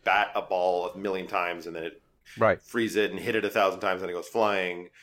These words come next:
Speaker 1: You can grab a metal box and lift it and move it or whatever and drop it on somebody, but it's always one, uh, item at a time. And you can touch the environment as much as you want, but you can't shift it or move it or make anything.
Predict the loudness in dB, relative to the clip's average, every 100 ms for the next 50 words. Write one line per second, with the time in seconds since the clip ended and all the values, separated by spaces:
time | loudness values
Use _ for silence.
0 | _ -20 -10 -8 -4 2 2 0 -4 -2
1 | -2 0 0 2 0 -6 -8 -8 -6 -4
2 | -4 -4 -8 -6 -4 -4 -4 -4 -6 -6
3 | -2 -2 -4 -8 -6 -6 -4 -6 -4 -4
4 | -4 -2 2 2 0 -6 -12 -4 0 2
5 | 4 2 0 -2 -4 -4 -10 -20 _ _
6 | _ -10 -8 -6 -4 -4 -6 -12 -14 _
7 | 0 0 0 -10 0 2 4 0 -8 _
8 | _ _ _ -16 -12 -4 -4 2 4 4
9 | 0 -4 -4 -4 -6 -6 -4 -4 -2 -2
10 | -2 -4 -14 -4 -2 -2 -8 _ _ _
11 | -6 -6 -2 -2 -2 -4 -6 -8 -6 -8
12 | -10 -18 _ -6 -4 -4 -6 -8 -12